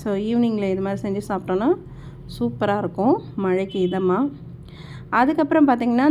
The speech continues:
நான் வந்து மதியானம் லஞ்சு செஞ்சிட்ருந்தேன். ஆ, செஞ்சு முடிச்சதுமே பார்த்தீங்கன்னா கூழ் செஞ்சு, கூழ் ஆக்கி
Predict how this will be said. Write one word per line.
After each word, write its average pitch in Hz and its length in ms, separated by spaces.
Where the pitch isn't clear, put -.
நான் 214 180
வந்து 196 220
மதியானம் 233 540
லஞ்சு 233 320
செஞ்சிட்ருந்தேன். 220 720
ஆ, - 40
செஞ்சு 254 300
முடிச்சதுமே 240 540
பார்த்தீங்கன்னா 196 400
கூழ் 262 220
செஞ்சு, 170 300
கூழ் 294 220
ஆக்கி 185 280